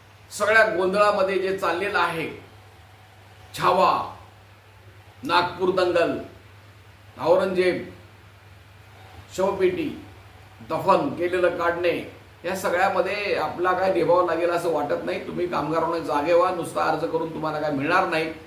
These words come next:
लढायची तयारी करा. एवढे आव-, आपल्याला आवाहन करून मी आज थांबतोय. माझं नाव शंकर पुजारी, मी कृती समितीचा निमंत्रक आहे.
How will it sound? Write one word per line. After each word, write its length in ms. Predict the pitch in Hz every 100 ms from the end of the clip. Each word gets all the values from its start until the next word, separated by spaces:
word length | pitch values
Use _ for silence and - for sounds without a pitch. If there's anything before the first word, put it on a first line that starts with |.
| - -
लढायची 440 | 123 175 196 214
तयारी 280 | 196 175 175
करा. 240 | 170 156 147
एवढे 560 | 147 175 185 147 - - - - -
आव-, 180 | 160 170
आपल्याला 500 | 170 170 175 175 - - -
आवाहन 340 | 147 160 170
करून 260 | 160 170 185
मी 80 | 170
आज 260 | 160 160 151
थांबतोय. 320 | 151 156 180
माझं 280 | 156 147 165
नाव 140 | 160
शंकर 340 | 160 156 165
पुजारी, 360 | 165 165 180 190 - - - - - - - - -
मी 420 | 156 165 160 156 - - -
कृती 180 | - 165
समितीचा 560 | 180 185 180 175 175 165
निमंत्रक 480 | 156 165 170 175 170
आहे. 180 | 190